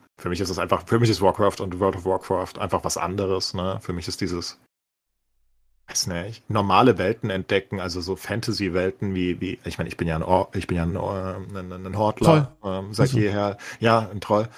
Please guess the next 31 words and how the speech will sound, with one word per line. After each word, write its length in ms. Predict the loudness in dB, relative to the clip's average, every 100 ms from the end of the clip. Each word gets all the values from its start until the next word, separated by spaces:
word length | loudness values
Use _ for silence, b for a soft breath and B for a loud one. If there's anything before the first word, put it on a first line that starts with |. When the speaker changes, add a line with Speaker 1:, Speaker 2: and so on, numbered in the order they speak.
| B 0
Speaker 1:
Nein, 160 | 2
ich 80 | 2
bin 80 | 0
immer 180 | 4 6
Ork 220 | 4 4
oder 120 | 0
Tauchen 320 | 2 0 0
gewesen. 300 | 0 -2 -4 B B B
Speaker 2:
Ach 60 | 0
so. 120 | 4
Speaker 1:
Und, 340 | 4 2 -8 -18 _ -8
weiß 140 | -6
nicht, 140 | -2 0
durchs 160 | -2
Brachland 420 | 4 4 6 4
zu 80 | 2
laufen, 240 | 2 2 2
das 140 | 2
ist 100 | 4
halt 160 | 2 4
mein 220 | 0 0
Warcraft. 540 | -4 -4 -6 -6 -10 -18 _ _ _
Also, 320 | -2 0 -2 -8 _ _ -2
ne, 180 | 0 0
also 220 | -2 -6 -10
jetzt 200 | -10 -6
nicht 240 | -6 -8 -12 -6
so 280 | -2 0
fixiert 640 | -2 -4 -4 -2 2 2 2
darauf, 360 | 2 4 2 0
aber 300 | -2 -2